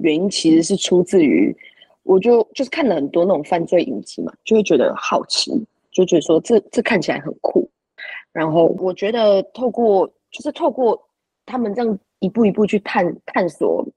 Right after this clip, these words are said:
用，就是去探索事件的真相，对我来讲其实是一件很有意义的工作，然后我觉得也很有挑战性。所以我后来在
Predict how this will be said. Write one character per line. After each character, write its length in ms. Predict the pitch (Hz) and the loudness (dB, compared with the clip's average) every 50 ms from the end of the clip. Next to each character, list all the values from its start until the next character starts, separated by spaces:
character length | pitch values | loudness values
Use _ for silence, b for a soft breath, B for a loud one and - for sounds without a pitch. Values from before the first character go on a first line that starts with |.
| _ _ | _ _
用， 180 | 269 277 262 - _ | 2 2 2 0 _
就 120 | - 285 | 0 0
是 120 | 285 262 - _ | 0 0 -2 _
去 120 | - - 285 | -2 -2 0
探 220 | - - 269 196 170 | 0 0 0 0 0
索 300 | - - 104 - - - _ _ _ _ _ _ _ | 0 0 0 0 -2 -6 _ _ _ _ _ _ _
事 180 | - - 262 | -2 0 2
件 200 | 208 233 233 180 | 4 4 4 2
的 40 | 160 | 2
真 180 | - 185 180 180 | 0 -4 -4 -2
相， 200 | - 220 180 175 | -2 -2 -2 0
对 120 | - 208 | 2 2
我 80 | 165 110 | 2 2
来 120 | 90 - | 0 -4
讲 180 | - - - - - | -8 -10 -12 -14 -14
其 160 | - - - 160 | -10 -8 -8 -4
实 340 | 151 165 160 156 165 170 185 b b b b b b b b b _ _ _ _ _ - | 2 4 4 6 4 4 0 b b b b b b b b b _ _ _ _ _ -10
是 160 | - - 254 | 0 2 2
一 40 | 202 | 4
件 140 | 214 214 | 4 2
很 140 | 180 180 175 | 0 -2 -2
有 120 | 160 143 - | -2 -2 -2
意 180 | - 170 175 170 | -2 -4 -6 -6
义 60 | 156 | -2
的 240 | - 117 78 - - - _ _ _ _ _ _ _ | 0 0 0 0 -2 -6 _ _ _ _ _ _ _
工 200 | 185 175 170 175 | 0 0 0 -2
作， 280 | - - 196 131 85 - | -4 -2 -2 -2 0 -2
然 100 | 120 156 | -4 -2
后 100 | 180 180 | 0 2
我 140 | 160 147 | 2 2
觉 140 | 147 - 160 | 0 2 2
得 60 | 156 | 2
也 140 | 147 151 143 147 | 4 2 2 0
很 160 | - 156 151 | 0 0 2
有 120 | 151 151 156 | 4 2 2
挑 200 | 151 - - - - | 0 -2 -6 -6 -2
战 220 | - - - - | -2 -2 -2 -2
性。 220 | - - - - - 180 - _ b b b b b b b b | -4 -2 -4 -4 -4 -8 -16 _ b b b b b b b b
所 160 | - - 202 | 0 2 4
以 140 | 180 190 190 | 4 6 4
我 180 | 175 165 160 151 | 4 2 0 0
后 200 | 156 226 220 190 | 2 2 4 4
来 200 | 170 143 139 143 | 4 4 0 -2
在 460 | - - 180 165 160 151 151 147 147 | -2 0 0 0 2 2 0 0 -2